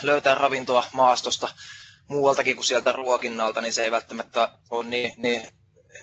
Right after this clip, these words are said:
tota, tai niin helposti tule siihen ruokinnalle ylipäätään.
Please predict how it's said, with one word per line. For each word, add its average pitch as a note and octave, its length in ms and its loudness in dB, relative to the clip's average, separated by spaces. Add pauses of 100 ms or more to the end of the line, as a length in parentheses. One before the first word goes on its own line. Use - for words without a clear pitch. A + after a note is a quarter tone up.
(120)
tota, A2 340 0 (400)
tai A#2 320 0 (140)
niin C#3 160 -2
helposti C3+ 300 0
tule D3+ 240 8
siihen B2 260 0
ruokinnalle A#2 580 -2
ylipäätään. B2+ 640 -6